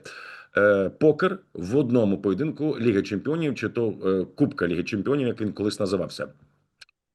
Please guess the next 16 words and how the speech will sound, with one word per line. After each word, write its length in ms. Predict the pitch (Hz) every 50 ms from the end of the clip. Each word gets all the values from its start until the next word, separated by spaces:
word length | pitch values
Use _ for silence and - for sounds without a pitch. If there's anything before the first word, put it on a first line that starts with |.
| _ _ -
Окрім 360 | 151 160 165 - 147 139 135
нього, 220 | 135 123 98 92 85
це 140 | - 113
робили 320 | 107 110 110 127 127 117 98
Ференц 320 | - - 107 117 101 -
Пушкаш, 520 | - - 110 104 - - - 156 - - _ - - - -
Альфредо 380 | 98 110 104 127 123 107 98 92
Ді 100 | 95 98
Стефано 380 | - 170 202 202 208 160 151
і, 100 | 120 101
зрозуміло, 380 | 92 101 95 87 113 135 143 127
що 200 | - - 117 -
Кріштіано 800 | - - 113 123 156 143 - - 107 101 104 113 120 127 - - - _ -
Роналдо. 540 | - - 120 123 110 90 78 76 76 - - - - - - - - -
Щодо 600 | - - - 165 175 156 185 180 156 135 - - - _ _
цього 500 | - - 156 165 123 98 85 - -